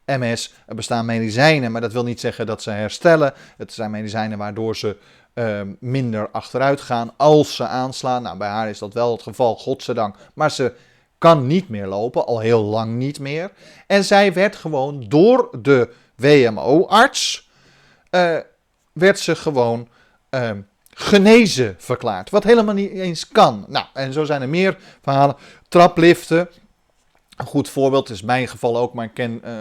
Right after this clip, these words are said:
een paar voorbeelden, eh, dat iemand een traplift nodig heeft, eh, omdat hij gewoon, nou ja, het, het is of een gevaarlijke, in mijn geval een gevaarlijke situatie. Als mijn benen uitvallen midden op de trap, dan donder ik naar beneden.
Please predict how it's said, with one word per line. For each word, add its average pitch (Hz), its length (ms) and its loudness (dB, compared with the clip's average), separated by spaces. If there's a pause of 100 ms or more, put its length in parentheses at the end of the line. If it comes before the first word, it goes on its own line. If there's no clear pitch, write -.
(140)
een 113 160 -16
paar 139 300 -2
voorbeelden, 123 680 0 (340)
eh, 123 260 -2
dat 120 160 -2
iemand 135 440 -6
een 117 120 -14
traplift 156 420 -2
nodig 123 300 -6
heeft, 104 400 -14 (380)
eh, 113 360 -6
omdat 127 300 -4
hij 101 140 -12
gewoon, 101 460 -8 (140)
nou 117 300 -10
ja, - 180 -16
het, 101 200 -14
het - 180 -12
is - 180 -10
of 139 200 -4
een 120 60 -12
gevaarlijke, 123 460 -2
in 135 120 -10
mijn 117 160 -6
geval 104 220 -10
een 104 60 -12
gevaarlijke 110 380 -8
situatie. 120 680 -8
Als 110 160 -10
mijn 110 140 -12
benen 110 280 -6
uitvallen 110 440 -6
midden 110 200 -6
op 104 100 -10
de - 60 -20
trap, 113 260 -8
dan 110 180 -10
donder 110 320 -8
ik 104 160 -10
naar 113 160 -8
beneden. 151 380 -4